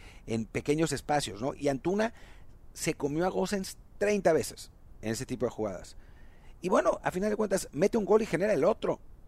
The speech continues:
¿Qué más le puedes pedir a un jugador de México contra Alemania? En SofaScore lo nombraron por mucho el mejor jugador del partido. Tuvo ocho punto tres, fue el único que tuvo más de ocho. De hecho,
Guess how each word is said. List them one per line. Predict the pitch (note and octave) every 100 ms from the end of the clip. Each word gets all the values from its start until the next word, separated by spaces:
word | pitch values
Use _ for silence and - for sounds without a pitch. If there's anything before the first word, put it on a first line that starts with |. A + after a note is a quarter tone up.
| - A#2+ -
¿Qué | F#3
más | G3+ A3 A3+
le | G3
puedes | F#3+ F3 G3+ F#3+
pedir | D3 E3+
a | F#3+
un |
jugador | F3+ D3+ C#3+ F3 F#3 -
de | B2+
México | D3+ F#3 F3+
contra | D3+ B2+
Alemania? | G#2+ D3 F#3+ C#3+ - - -
En | - B2
SofaScore | F3+ G3 - F#3+ G3+ - - - -
lo | - C3+
nombraron | C3+ B2+ C3+ E3 G3+ G3 - -
por | C#3 C#3+
mucho | E3 A#3 - A3
el |
mejor | F3 E3+
jugador | F3 F#3 E3
del | F3+
partido. | C3 - F3+ G#3+ - -
Tuvo | D#3 F3+ D#3
ocho | D#3 F3+
punto | D#3+ F3+ E3+
tres, | E3 F3
fue | F#3+
el | E3 -
único | G3 A#3 G#3
que | D3
tuvo | F#3 F3+
más | F3 E3
de | D#3
ocho. | C3+ F#3 - E3 - - - -
De | B2
hecho, | - G3